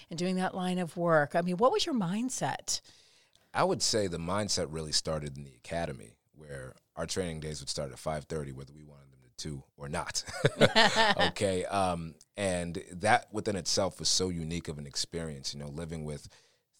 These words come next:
Speaker 2: three hundred some odd other people and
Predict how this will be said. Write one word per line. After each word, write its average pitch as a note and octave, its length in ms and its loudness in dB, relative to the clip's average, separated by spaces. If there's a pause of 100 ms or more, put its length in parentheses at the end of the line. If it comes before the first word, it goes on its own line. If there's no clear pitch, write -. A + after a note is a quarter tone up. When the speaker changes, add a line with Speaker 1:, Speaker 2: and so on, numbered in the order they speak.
Speaker 2:
three F#2 240 -4
hundred E2 460 -4 (100)
some E2+ 260 -2
odd D2 200 -2
other C#2+ 200 -8
people - 500 -8 (560)
and C#2+ 380 -10